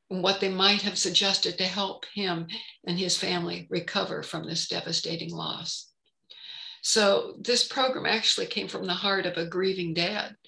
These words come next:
And soon he had s-, many other grievers asking for his help, and it became his life work.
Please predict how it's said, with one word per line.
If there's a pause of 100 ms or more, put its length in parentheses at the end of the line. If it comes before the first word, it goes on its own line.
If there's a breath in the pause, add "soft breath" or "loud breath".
(520 loud breath)
And
soon
he
had
s-,
many
other
grievers
asking
for
his
help, (320 loud breath)
and
it
became
his
life
work.